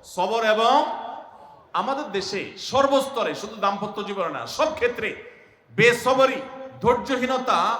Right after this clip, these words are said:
অসহিষ্ণুতা, এটা এমন পর্যায়ে চলে গেছে, আপনারা পত্রিকার পাতা খুললেই দেখবেন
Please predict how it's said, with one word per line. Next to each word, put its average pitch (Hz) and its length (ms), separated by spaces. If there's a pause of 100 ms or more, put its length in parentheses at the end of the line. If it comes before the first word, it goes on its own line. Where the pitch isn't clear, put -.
অসহিষ্ণুতা, 220 920
এটা 185 260
এমন 269 340
পর্যায়ে 220 360
চলে 202 200
গেছে, 180 360 (320)
আপনারা 240 300
পত্রিকার 233 500
পাতা 220 200
খুললেই 233 320
দেখবেন 226 380